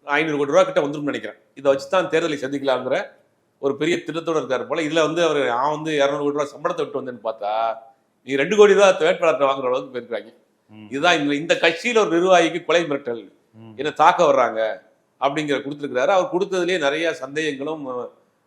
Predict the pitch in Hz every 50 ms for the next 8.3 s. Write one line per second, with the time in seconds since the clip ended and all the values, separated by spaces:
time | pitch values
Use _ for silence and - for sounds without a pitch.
0 | _ - 135 127 - - 160 170 170 160 151 139 143 135 - 117 110 110 143 196
1 | 233 240 220 - 185 190 185 180 156 151 143 147 143 139 135 123 120 139 139 127
2 | 117 120 113 120 117 - 113 104 95 92 92 95 _ _ _ _ _ 107 107 104
3 | 101 95 92 92 92 _ _ _ _ _ _ _ _ _ _ _ _ _ _ _
4 | _ _ _ _ _ _ _ _ _ _ - 98 95 - 117 120 135 131 - 135
5 | 123 117 117 123 131 135 135 131 123 120 120 123 143 151 156 160 156 151 - 160
6 | 151 147 151 - 151 156 143 123 123 139 139 139 139 143 147 147 131 117 - -
7 | - 160 151 143 131 - 123 117 113 107 107 113 113 - 120 113 - 143 156 143
8 | 147 135 139 135 135 135